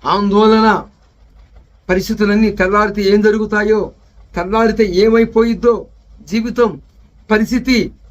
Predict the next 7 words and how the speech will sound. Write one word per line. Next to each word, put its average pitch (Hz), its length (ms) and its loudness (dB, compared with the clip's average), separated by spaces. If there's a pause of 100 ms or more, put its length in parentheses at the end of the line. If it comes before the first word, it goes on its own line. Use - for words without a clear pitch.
(380)
అని 165 360 -6 (260)
ఒక 156 120 -10
భయములో 277 560 -2
బతుకుతున్నారు. 180 800 -8 (400)
ఆ 120 100 -10
భయము 233 360 -4
నుండి 180 500 0